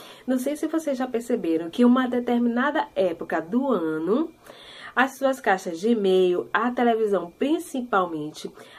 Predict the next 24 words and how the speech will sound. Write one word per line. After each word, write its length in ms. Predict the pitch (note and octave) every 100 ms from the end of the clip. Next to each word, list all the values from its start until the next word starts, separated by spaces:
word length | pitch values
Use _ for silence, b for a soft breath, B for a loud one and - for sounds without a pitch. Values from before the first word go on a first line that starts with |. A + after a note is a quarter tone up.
| B
anuncia 760 | A3 C4 C#4+ - - G3+ A3 -
um 160 | B3
grande 440 | B3 A#3+ C#4+ E4 D#4+
evento 640 | D4+ G3+ G3 G#3 A#3+ A#3+
do 100 | G#3+
varejo, 600 | G#3+ G#3+ F#3+ F3+ F3+ E3+
um 100 | E3
grande 400 | D#3+ G3+ C#4 D4+
evento 500 | D4+ A#3 F#3 F3+ F3+
do 120 | G3 G3
comércio, 600 | C4 A#3+ D#3+ D3 - D3 -
né? 220 | F3+ A#3 B B B -
Que 100 | G4
aqui 240 | A4 F#4
no 100 | D#4
Brasil, 500 | C#4+ C#4 B3+ C#4+ D#4+
de 120 | C#4+
certa 380 | C4+ C4 C4 C4
forma, 280 | C4 C4 B3+
é 40 |
até 260 | B3 B3 D#4+
tido 400 | D#4+ - C4+ B3
como 640 | A#3+ A#3 A3 A3 G#3 F#3+ -
fraude, 680 | - - G3+ - - -